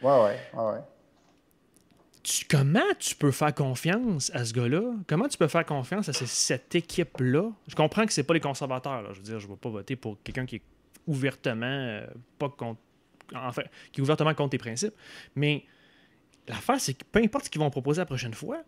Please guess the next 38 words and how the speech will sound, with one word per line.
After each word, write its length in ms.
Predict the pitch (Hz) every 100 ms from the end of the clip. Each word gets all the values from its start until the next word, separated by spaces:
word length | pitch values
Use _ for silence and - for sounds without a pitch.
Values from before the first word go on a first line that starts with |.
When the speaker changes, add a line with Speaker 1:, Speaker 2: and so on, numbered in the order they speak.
| _ _ _ -
Speaker 2:
comment 280 | - 156 233
ils 200 | 277 147
peuvent, 500 | - 175 220 233 139 120 _ _ _ _ _ _ _ _ _ _
comment 180 | - 214
on 40 | 269
peut 120 | 196
savoir 540 | 180 - 190 170 220 214
avec 200 | 156 147
assurance 520 | 139 147 143 196 -
qu'on 320 | 135 127 135
achète 420 | 165 160 - 202 170
vraiment 260 | 135 147
quelque 140 | 143 120
chose 180 | 165 165
puis 120 | -
qu'on 80 | 127
va 100 | 123
l'obtenir 580 | 127 123 127 120 143
ou 40 | 127
qu'on 240 | 123 117
risque 340 | 110 117 180 143
d'aller 140 | 143
dans 140 | 139
cette 160 | 127 120
direction-là ? 500 | 110 117 110 113 113 - _ _ _ _ _ -
Speaker 1:
Ben 140 | 165
ouais, 140 | 175 190
ben 160 | 147 143
écoute, 220 | 139 214 - -
c'est 240 | - 151
intéressant 380 | 139 151 147 202
que 60 | 185
tu 60 |
dises 100 | 127
ça, 140 | 110 202
c'est 60 |
parce 160 | 147 131
que 200 | 147 131